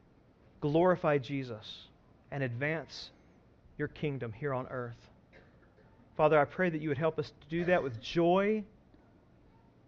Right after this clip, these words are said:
joy in your purposes, joy in your power,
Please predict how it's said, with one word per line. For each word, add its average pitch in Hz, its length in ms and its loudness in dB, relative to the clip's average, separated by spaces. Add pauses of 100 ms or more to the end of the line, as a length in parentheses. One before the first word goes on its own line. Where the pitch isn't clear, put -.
(760)
joy 175 600 4
in 147 400 -4 (300)
your 156 220 2
purposes, 180 640 -2
joy 165 580 2
in 147 200 -4
your 151 120 -2
power, 160 580 0